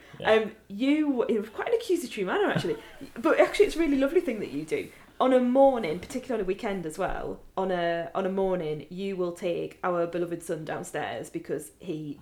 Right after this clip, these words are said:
Speaker 2: wakes up and starts blowing raspberries from round about four o'clock in the morning.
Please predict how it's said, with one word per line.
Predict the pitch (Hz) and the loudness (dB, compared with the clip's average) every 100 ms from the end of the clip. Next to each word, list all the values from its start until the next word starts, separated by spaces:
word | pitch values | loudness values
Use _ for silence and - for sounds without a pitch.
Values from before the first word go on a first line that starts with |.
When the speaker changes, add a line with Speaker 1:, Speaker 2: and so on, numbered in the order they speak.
| - | -10
Speaker 2:
wakes | 180 185 170 - | -2 0 -2 -4
up | 170 | -6
and | 170 | -6
starts | - 165 - | -6 -6 -4
blowing | 180 170 | -4 -4
raspberries | 170 175 - 135 | -6 -8 -8 -8
from | - 196 214 262 | -6 -8 -6 -6
round | 285 269 | -4 -4
about | 269 233 - | -2 -4 -2
four | 254 | -2
o'clock | 254 277 269 | -2 -6 -6
in | |
the | 269 | -4
morning. | 269 277 285 | -4 -2 -4